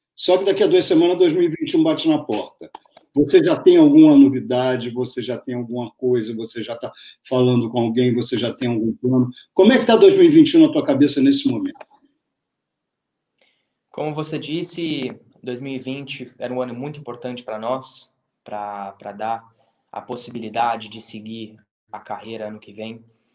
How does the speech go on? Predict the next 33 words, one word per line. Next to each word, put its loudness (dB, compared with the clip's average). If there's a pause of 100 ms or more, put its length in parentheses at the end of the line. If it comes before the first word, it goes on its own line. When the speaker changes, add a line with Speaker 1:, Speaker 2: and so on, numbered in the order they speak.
(280)
Speaker 2:
É, -16
no -18
meio -12
da -10
temporada, -8
a -10
gente -16
teve -14
que -20
buscar -10 (100)
apoio -8 (220)
de -20
novos -14
parceiros -14
pra -12
terminar -16
essa -18
temporada, -12 (400)
né, -16
com -20
toda -14
a -16
crise, -20
toda -14
essa -18
situação -18
difícil -20
no -18
mundo, -14 (520)
e -20
a -14
gente -16
conseguiu. -14